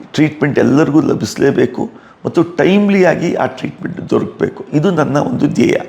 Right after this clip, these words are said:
ಇದು ನಾನು ಸಾಧಿಸೋಕ್ಕೆ ಇಷ್ಟೆಲ್ಲ ನಾನು ಹೊಡೆದಾಡ್ತಾ ಇದ್ದೀನಿ. ಹೆಲ್ತ್ ಕ್ಯಾಂಪ್ಸ್ ಮಾಡಿದ್ದೀನಿ, ಪ್ರಾಬ್ಲಮ್ಸ್‌ಗಳು ಅರ್ಥ ಮಾಡ್ಕೊಳ್ಳೋಕ್ಕೆ ಐ-, ಮೂರು ಸಾವಿರದ ಐನೂರ ಎಪ್ಪತ್ತು ಕಿಲೋಮೀಟ್ರು, ಐದೂವರೆ ತಿಂಗಳು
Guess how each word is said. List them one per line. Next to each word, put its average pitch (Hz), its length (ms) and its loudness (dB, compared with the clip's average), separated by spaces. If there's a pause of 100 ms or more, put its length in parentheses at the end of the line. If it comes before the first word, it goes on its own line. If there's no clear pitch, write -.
(300)
ಇದು 143 160 2
ನಾನು 160 280 2
ಸಾಧಿಸೋಕ್ಕೆ - 760 -4 (320)
ಇಷ್ಟೆಲ್ಲ 143 500 2
ನಾನು 135 280 0
ಹೊಡೆದಾಡ್ತಾ 90 520 -2
ಇದ್ದೀನಿ. - 280 -10 (280)
ಹೆಲ್ತ್ 101 280 -2
ಕ್ಯಾಂಪ್ಸ್ 110 340 -2
ಮಾಡಿದ್ದೀನಿ, 101 580 -2 (320)
ಪ್ರಾಬ್ಲಮ್ಸ್‌ಗಳು 107 680 0
ಅರ್ಥ 101 220 -4
ಮಾಡ್ಕೊಳ್ಳೋಕ್ಕೆ 107 840 0
ಐ-, 113 240 -2
ಮೂರು 110 280 0
ಸಾವಿರದ 107 320 0
ಐನೂರ 107 240 0
ಎಪ್ಪತ್ತು 117 420 -4
ಕಿಲೋಮೀಟ್ರು, 107 560 -4
ಐದೂವರೆ 113 400 2
ತಿಂಗಳು 113 400 0